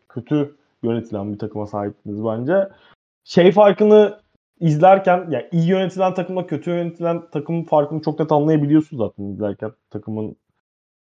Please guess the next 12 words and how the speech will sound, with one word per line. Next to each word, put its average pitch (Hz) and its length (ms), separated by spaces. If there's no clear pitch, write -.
sahada 110 320
ne 123 100
yapmaya 123 380
çalıştığını 113 500
vesaire. 151 280
Giants'ın 151 640
o 147 180
kimliği 147 480
kazandığını 170 560
söylemek 170 480
mümkün. 175 460
Ee, - 40